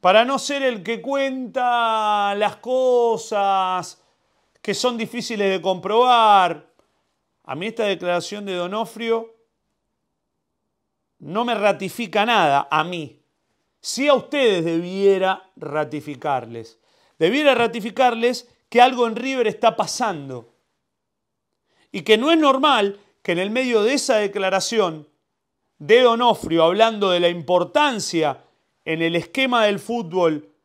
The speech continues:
de Gallardo, que es lógico que Gallardo no se ocupaba solamente de dirigir después de ocho años, que se metía en todas las áreas, Donofrio no haya pretendido dejar mejor parado a Enzo Francescoli.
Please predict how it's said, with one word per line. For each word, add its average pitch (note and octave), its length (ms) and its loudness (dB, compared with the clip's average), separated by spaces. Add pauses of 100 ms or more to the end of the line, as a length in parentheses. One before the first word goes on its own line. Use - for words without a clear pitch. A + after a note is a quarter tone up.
(260)
de G#3+ 260 2
Gallardo, E3+ 720 4
que G#3+ 80 -2
es - 400 -8 (240)
lógico E3+ 600 0
que D#3+ 80 -6
Gallardo E3+ 680 0 (300)
no G3 160 -2
se A3+ 100 -2
ocupaba F#3+ 460 2
solamente F#3 720 0
de D#3+ 100 0
dirigir E3 480 -2
después E3 320 -2
de F3 60 -2
ocho E3+ 320 0
años, D3+ 420 -2 (300)
que E3+ 120 -4
se E3 140 -4
metía F3+ 440 0
en G3 100 -2
todas A3 240 6
las G#3+ 200 4
áreas, G3+ 560 2 (380)
Donofrio G#3+ 640 0
no G3 280 2
haya G3+ 640 0 (1600)
pretendido G3 680 2
dejar G3 400 2
mejor G3 380 0
parado F#3+ 360 6
a E3+ 120 2
Enzo F#3+ 340 -4
Francescoli. D3 1040 -4